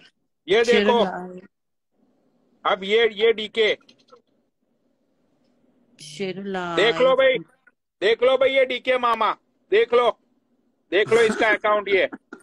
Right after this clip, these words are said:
Speaker 1: देखा? भाई, मैं किसी बीसी को ब्लॉक, ब्लॉक नहीं करता।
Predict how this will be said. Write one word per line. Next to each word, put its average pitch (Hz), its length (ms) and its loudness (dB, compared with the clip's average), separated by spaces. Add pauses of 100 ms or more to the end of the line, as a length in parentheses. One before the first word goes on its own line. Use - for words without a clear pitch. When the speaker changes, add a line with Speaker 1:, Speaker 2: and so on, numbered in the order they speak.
(500)
Speaker 1:
देखा? 220 360 0 (540)
भाई, 247 160 2
मैं 220 440 0
किसी 254 300 -6
बीसी 254 320 -6
को 269 180 0
ब्लॉक, 220 320 2
ब्लॉक 247 240 0
नहीं 247 160 -4
करता। 262 500 0